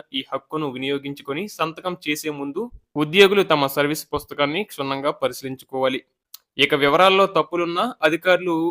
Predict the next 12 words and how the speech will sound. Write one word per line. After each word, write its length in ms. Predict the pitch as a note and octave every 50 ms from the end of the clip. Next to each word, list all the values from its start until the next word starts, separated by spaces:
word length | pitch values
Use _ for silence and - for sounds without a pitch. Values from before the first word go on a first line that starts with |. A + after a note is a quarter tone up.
| - _ _ -
ఎస్బీ 340 | C#3 C#3 - - D#3 F3 F3+
చూపించడానికి 720 | E3+ E3+ D3+ D3+ C#3+ D#3 D#3 D3+ D3+ D#3 D#3 D3+ D3 - A3 A#3+
నిరాకరించిన 640 | G#3 E3 D3+ C#3+ D3+ D3+ D3+ D#3+ D#3+ D3+ D3 D#3+ D#3+ G3
వెంటనే 460 | G3 D#3 C#3 C#3 C#3 C#3 D#3 D#3+ D3+ C#3
ఉన్నతాధికారుల 680 | B2+ C#3 C#3 C#3+ - D3+ C#3+ C#3+ - D3 C#3 C#3 C#3
దృష్టికి 360 | C3 B2 - - _ _ C3+
తీసుకెళ్లాలి. 680 | - - B2+ B2+ - - - C3 C3 B2+ B2+ B2+ B2+ - _ _ _ _ _ _ _ _ -
ముఖ్యంగా 500 | C3 - _ - E3 D#3+ D#3+ D3+ D#3+ E3 E3
ఇరవై, 340 | D#3 C#3+ C#3 C#3 C#3 D3 D#3 D3+
ఇరవై 260 | C#3+ C3+ C3+ C3+ C#3
ఐదు 140 | C#3 C3 C3+
ఏళ్ల 240 | C#3+ D3+ D#3+ E3+